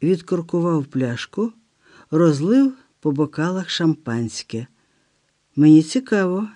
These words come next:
відповів, подаючи келих. "Цікаво все, що стосується вас, Вандо.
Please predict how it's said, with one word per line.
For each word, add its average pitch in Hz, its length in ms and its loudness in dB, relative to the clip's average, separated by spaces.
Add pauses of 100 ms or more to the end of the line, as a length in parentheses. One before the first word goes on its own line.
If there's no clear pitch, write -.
(120)
відповів, 156 680 0 (160)
подаючи 147 560 0
келих. 139 540 -4 (500)
"Цікаво 202 500 0
все, 180 460 -2
що 220 260 -2
стосується 160 760 -2
вас, 233 400 -4
Вандо. 120 520 -4